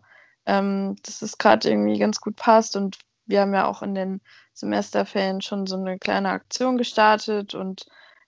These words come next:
ähm, selbstgenähte Masken unter anderem nach Moria geschickt.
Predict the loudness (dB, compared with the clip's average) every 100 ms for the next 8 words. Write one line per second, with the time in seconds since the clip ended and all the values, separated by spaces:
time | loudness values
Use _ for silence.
0 | _ -2 -2 -2 -2 0 0 -2 -4 -4
1 | -6 -4 -2 -2 -6 -8 -6 -4 -6 -8
2 | -6 -4 2 4 4 2 0 0 -2 0
3 | 2 2 2 2 -2 0 -2 -2